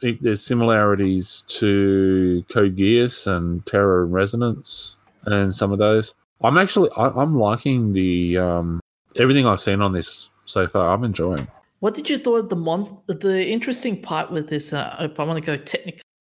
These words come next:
Speaker 2: this one, my, the interesting part with this movie was the, uh, monster designs.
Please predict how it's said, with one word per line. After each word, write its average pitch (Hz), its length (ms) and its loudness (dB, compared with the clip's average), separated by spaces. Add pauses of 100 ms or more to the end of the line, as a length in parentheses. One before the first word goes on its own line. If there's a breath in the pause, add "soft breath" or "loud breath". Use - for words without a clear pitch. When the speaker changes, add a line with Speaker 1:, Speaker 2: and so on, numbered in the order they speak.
Speaker 2:
this 135 240 -8
one, 185 300 -8 (320 loud breath)
my, 160 240 -2
the 175 180 -2
interesting 247 420 -4
part 175 280 -8
with 170 120 -6
this 151 240 -6
movie 151 300 -2
was 147 360 -4
the, 143 220 -2
uh, 143 80 -4
monster 165 480 -4
designs. 156 640 -6